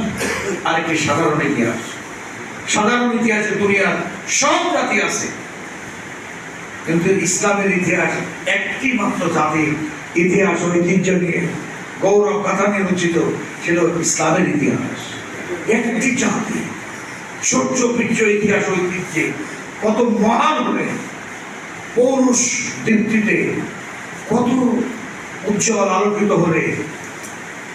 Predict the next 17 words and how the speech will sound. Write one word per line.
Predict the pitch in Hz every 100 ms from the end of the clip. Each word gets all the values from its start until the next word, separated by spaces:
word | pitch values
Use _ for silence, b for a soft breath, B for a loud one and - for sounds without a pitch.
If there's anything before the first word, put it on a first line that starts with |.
| 147
আশ্চর্য, | - 202 208 208 - - - - - - - -
ওটা | 180 170 175
দুনিয়ার | 180 185 175 170
উপরে | 170 170 160
মাথা | 160 170
তুলে | 165 160 156
দাঁড়িয়ে | 156 160 151 160 - - - - - - - - - - - 214
সকল | 240 247 240 190
প্রকারের | - 196 196 170
জ্ঞান | 185 180 170
গবেষণার | 170 170 170 170 -
ভিত্তি | 185 226
রচনা | 190 175 170 170 151
করে | 147 - - - - - - - - - -
গোটা | 165 165 160
জাতিকে | 160 165 180 170 151 - - - - - - - - - - - - - - 165
একটি | 165